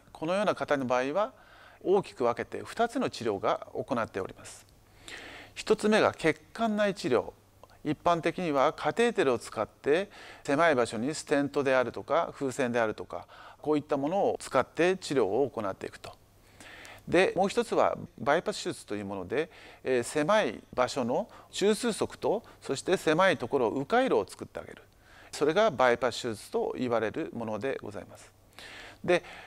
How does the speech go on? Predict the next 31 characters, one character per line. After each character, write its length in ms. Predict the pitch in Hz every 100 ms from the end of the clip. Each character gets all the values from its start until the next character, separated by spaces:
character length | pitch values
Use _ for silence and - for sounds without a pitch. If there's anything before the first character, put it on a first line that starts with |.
| -
各 440 | - 240 - 170 120
治 160 | -
療 220 | 165 180 185
に 100 | 175
関 260 | 208 233
し 60 | 226
て 100 | 180
は 300 | 131 107 -
そ 100 | -
れ 80 | 165
ぞ 120 | 151
れ 100 | 120
一 100 | 120
長 160 | - 170
一 80 | 123
短 240 | - 131
が 160 | 117 95
あ 60 |
り 80 | 117
ま 100 | 135
す 140 | 160 131
の 80 |
で、 200 | 110 104 - - - -
各 300 | 151 143 123
患 180 | 139 139
者 120 | 139
様 880 | 143 139 131 123 - - 135 123 131
に 320 | 139 135 92
対 220 | 165 170
し 60 | -
て 320 | 123 120 -